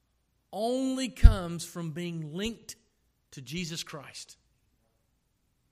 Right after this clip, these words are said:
not the world. And so God help us. God help us that we never cross that line and become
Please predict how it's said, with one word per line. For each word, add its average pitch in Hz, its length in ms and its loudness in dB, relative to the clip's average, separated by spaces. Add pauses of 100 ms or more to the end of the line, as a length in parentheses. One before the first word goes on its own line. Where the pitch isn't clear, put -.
(600)
not 139 340 -10
the 160 60 -12
world. 139 380 -14 (1500)
And 107 120 -14
so 143 120 -6
God 160 240 -6
help 156 260 -6
us. - 320 -10 (1080)
God 165 260 -6
help 147 340 -8
us - 340 -14 (1500)
that - 80 -20
we 123 140 -14
never 139 580 -6 (1400)
cross - 360 -10
that 151 260 -10
line 110 440 -14 (1120)
and 113 180 -16
become 113 640 -10